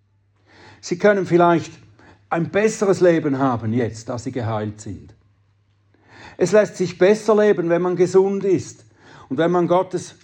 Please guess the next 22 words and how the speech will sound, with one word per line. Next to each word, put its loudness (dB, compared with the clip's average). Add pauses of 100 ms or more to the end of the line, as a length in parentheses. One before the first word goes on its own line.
(160)
Weisheiten -2
aus -6
der -8
Bibel -6
kennt, -6
ja, -4
auch. -8 (760)
Es -20
lässt -4
sich -10
besser -2
leben -2
damit. -6 (1400)
Aber -2
Jesus 0
ist -8
nicht -4
gekommen, -2 (440)
damit -2
wir 4
ein -2
besseres, 0